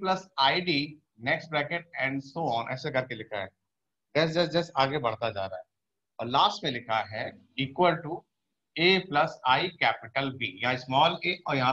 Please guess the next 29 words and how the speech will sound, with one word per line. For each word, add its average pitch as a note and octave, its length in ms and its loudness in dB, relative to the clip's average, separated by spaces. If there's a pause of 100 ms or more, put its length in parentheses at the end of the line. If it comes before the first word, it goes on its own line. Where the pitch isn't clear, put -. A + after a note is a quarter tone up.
पे G#2 80 -8
capital C3 380 0
letter G2 220 -8
है। - 140 -20 (1500)
ठीक, - 240 -2 (560)
अब A3 140 8
आपसे G#3+ 280 8
बोल A2+ 240 2
रहा C3 80 6
है, G3 60 -2 (680)
show A3+ 160 4
that A#2+ 280 2 (1300)
A G3 160 4
square F3 400 6
plus C3 200 -2 (100)
B A#2+ 120 -8
square, G3 340 -2 (1000)
सी A3 300 -2
square D#3 420 4
plus A#2+ 220 -2 (100)
D A2+ 140 -12
square G3 300 0 (1700)
and B2+ 280 4
so B2+ 220 -4
on, D3+ 160 0 (1400)
Proof A3 200 2
करना C3+ 240 6
है A#2+ 100 6
आपको। A2+ 320 2